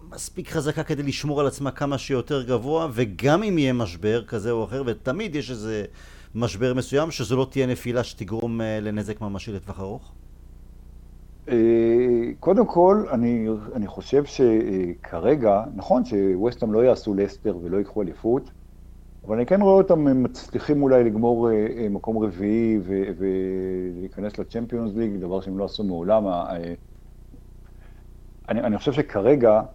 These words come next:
Speaker 2: מאמן העונה זה דיוויד מויס.
Speaker 1: אה, אין
Speaker 2: אה,
Speaker 1: ספק, אין
Speaker 2: ו-,
Speaker 1: ספק.
Speaker 2: ו-, והוא, הוא עושה פשוט,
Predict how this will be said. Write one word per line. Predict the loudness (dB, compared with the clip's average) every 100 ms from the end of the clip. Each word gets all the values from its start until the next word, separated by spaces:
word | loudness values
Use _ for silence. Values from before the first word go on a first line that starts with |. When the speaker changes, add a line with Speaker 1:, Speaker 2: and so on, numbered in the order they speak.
| -20 -20 -20 -20 -20 -20 -8
Speaker 2:
מאמן | -4 0 4
העונה | 4 6 6
זה | 4
דיוויד | 2 0 0
מויס. | 0 0 -2 -18 -20 -20 -20 -18
Speaker 1:
אה, | -6 0 4
אין | 4
Speaker 2:
אה, |
Speaker 1:
ספק, | 2 -2 0 -2 -4 -4
אין | -2
Speaker 2:
ו-, |
Speaker 1:
ספק. | -4 -6 -10 -12 -20 -20 -20 -20 -20 -18 0
Speaker 2:
ו-, | 0 2
והוא, | 4 6 6
הוא | 4 2
עושה | 4
פשוט, | 2 4 2